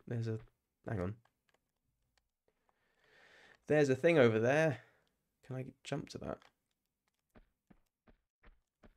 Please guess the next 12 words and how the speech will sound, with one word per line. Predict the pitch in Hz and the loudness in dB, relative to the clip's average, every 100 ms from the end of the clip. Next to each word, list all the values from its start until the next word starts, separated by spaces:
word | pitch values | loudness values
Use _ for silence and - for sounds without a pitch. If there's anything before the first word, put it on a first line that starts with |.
| _ - - _ - _ _ _ _ _ _ _ _ _ _ _ _ - _ - | _ -20 -20 _ -20 _ _ _ _ _ _ _ _ _ _ _ _ -20 _ -12
I | 208 | -8
could | - | -6
jump | - | -8
to | - | -6
that. | 110 - _ _ | -6 -6 _ _
That's | 151 - | -16 -12
not | - | -12
that | - | -10
far. | 92 104 - _ _ _ _ _ _ _ _ _ _ _ _ _ _ _ _ _ _ _ _ _ _ _ _ _ | -8 -8 -10 _ _ _ _ _ _ _ _ _ _ _ _ _ _ _ _ _ _ _ _ _ _ _ _ _
Why | 135 147 160 | -14 -8 -6
is | 151 - | -6 -4
there, | 131 123 117 | -4 -4 -6